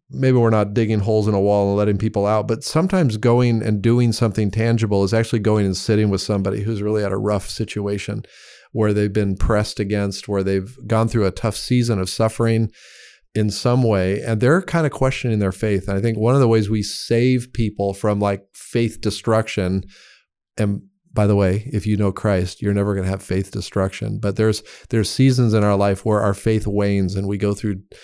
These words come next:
turbulence and we wonder really if all this is gonna work out. And I think we play a big part in actually personally, sometimes physically intervening for people, showing up at their doorstep,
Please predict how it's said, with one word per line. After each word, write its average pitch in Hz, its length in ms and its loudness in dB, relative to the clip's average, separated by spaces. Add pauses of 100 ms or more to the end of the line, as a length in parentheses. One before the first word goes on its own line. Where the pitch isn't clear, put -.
(140)
turbulence 104 600 0
and 101 100 0
we 101 120 -2
wonder 101 360 0
really 98 240 2
if 98 140 -4
all 104 140 0
this 101 180 -6
is 107 120 -12
gonna 107 200 -2
work 98 240 -2
out. 101 260 -2 (1000)
And 110 140 2
I 110 60 2
think 107 240 0
we 117 120 2
play 113 240 0
a 98 80 0
big 123 240 0
part 101 380 0
in 113 100 0
actually 120 580 -2 (440)
personally, 135 760 0 (260)
sometimes 123 680 -2 (100)
physically 127 1040 0
intervening 110 720 0
for 101 200 -6
people, 101 440 -4
showing 117 480 0
up 113 140 -2
at 113 80 -8
their 110 140 -2
doorstep, 104 600 -4